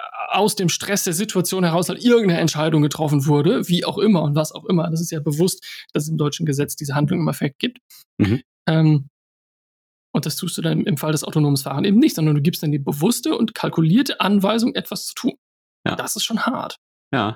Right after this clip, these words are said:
Speaker 2: also da wär's wirklich interessant, also, äh, was es, es muss ja nicht mal um Schäden gehen, also, oder um Personenschäden, es geht ja auch schon um Sachschäden, äh, wie dann die Rechtsprechung wirklich sein wird, ne? Also,
Speaker 1: Mhm.
Speaker 2: ähm, wer, ähm, ist es dann halt der Halter, ist es der, dieser technische, ich sag mal, die technische Aufsicht, ist es der Software, also die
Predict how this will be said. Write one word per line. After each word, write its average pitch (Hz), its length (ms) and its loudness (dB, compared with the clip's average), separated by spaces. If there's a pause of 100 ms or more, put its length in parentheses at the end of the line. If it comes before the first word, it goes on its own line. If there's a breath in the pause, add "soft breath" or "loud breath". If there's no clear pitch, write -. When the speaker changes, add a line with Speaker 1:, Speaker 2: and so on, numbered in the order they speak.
Speaker 2:
also 107 160 -2
da 127 320 0
wär's 127 280 0
wirklich 127 180 -2
interessant, 120 480 -2
also, 95 340 0
äh, 95 200 0
was 92 160 0
es, - 240 -4
es - 300 -8
muss 113 120 4
ja 107 80 2
nicht 98 140 2
mal 101 100 2
um 90 80 2
Schäden 104 340 2
gehen, 87 280 0
also, 82 240 0
oder 90 340 2
um 87 80 0
Personenschäden, 90 600 0
es 90 100 -8
geht - 140 -4
ja 87 120 2
auch - 120 -6
schon 90 160 -2
um 87 80 0
Sachschäden, 90 500 0 (420 loud breath)
äh, 98 120 0
wie 95 80 2
dann 95 180 4
die 104 80 2
Rechtsprechung 107 480 -2
wirklich 104 180 -4
sein 139 260 0
wird, 82 180 -4
ne? 170 180 2
Also, 90 240 0
Speaker 1:
Mhm. 165 260 4
Speaker 2:
ähm, 95 180 -2
wer, 127 400 0 (640 loud breath)
ähm, 98 200 -2
ist - 100 -8
es 104 140 -8
dann 95 240 -2
halt 90 160 -2
der 87 100 -2
Halter, 131 380 0
ist 104 120 -4
es 101 120 -10
der, 92 580 -2
dieser 90 220 -4
technische, 90 600 -4
ich - 60 -10
sag 95 120 -8
mal, 90 80 -2
die 90 60 -10
technische - 380 -6
Aufsicht, 131 400 -2
ist - 160 -10
es - 140 -16
der - 100 -10
Software, 107 640 -2
also 87 240 -2
die 92 300 0